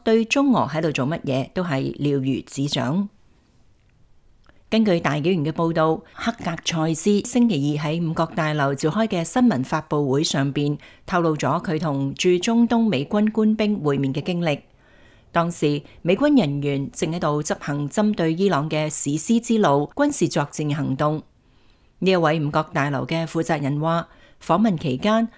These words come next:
兩枚襲擊嘅導彈被美軍成功咁擊落。佢仲補充話，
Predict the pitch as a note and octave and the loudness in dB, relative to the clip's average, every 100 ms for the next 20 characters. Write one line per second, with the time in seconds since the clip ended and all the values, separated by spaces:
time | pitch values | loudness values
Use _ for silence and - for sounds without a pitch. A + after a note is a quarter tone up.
0 | _ F3 D#3+ F#3+ F#3+ C#3+ - D#3 - A#3+ | _ 4 4 4 2 0 0 0 0 0
1 | G3 D3 D3 C#3 D#3 G3+ - - F3 F3 | 0 0 0 0 -2 -4 -6 0 0 2
2 | D3+ F3 F#3+ C4+ C4 - B2+ E3+ D3+ C3+ | 0 -2 2 2 2 -2 -2 -2 0 -2
3 | - C#3+ C#3 - _ _ _ - _ D#3+ | -2 0 -2 -2 _ _ _ -20 _ -4
4 | D3 D3 C#3 B2+ D#3 G#3+ F#3 D#3+ | -2 -2 -2 -2 0 0 0 -2